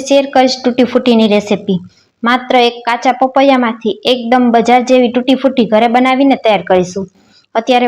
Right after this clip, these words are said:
ઉનાળાની સિઝન છે તો આપણે બધી વસ્તુમાં તૂટી ફૂટીનો ઉપયોગ કરતા હોઈએ છીએ. ઠંડા મિલ્કશેક બનાવવામાં, શ્રીખંડમાં, આઈસ્ક્રીમમાં. તો આ તૂટી ફૂટી આપણે ખૂબ જ સહેલાઈથી ઘરે બનાવીને તૈયાર કરીશું.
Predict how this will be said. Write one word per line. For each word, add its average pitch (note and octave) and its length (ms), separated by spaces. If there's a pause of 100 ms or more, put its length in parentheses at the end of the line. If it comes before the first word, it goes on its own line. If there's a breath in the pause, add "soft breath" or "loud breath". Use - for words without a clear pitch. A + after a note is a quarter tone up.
ઉનાળાની B3+ 500
સિઝન B3+ 360
છે C#4 100
તો B3 160
આપણે A#3 280
બધી B3 280
વસ્તુમાં B3+ 400
તૂટી B3+ 240
ફૂટીનો B3+ 360
ઉપયોગ A3 280
કરતા G3+ 340
હોઈએ F3+ 160 (120)
છીએ. G3 200 (520 soft breath)
ઠંડા B3 340
મિલ્કશેક B3 500
બનાવવામાં, A3+ 520
શ્રીખંડમાં, A3+ 680 (320 soft breath)
આઈસ્ક્રીમમાં. A#3 720
તો B3 140
આ - 100
તૂટી C4 260
ફૂટી C4 260
આપણે A#3 200
ખૂબ B3 220
જ C4 40 (120)
સહેલાઈથી B3 500
ઘરે A3+ 180
બનાવીને C4 460
તૈયાર G3 300
કરીશું. F3 360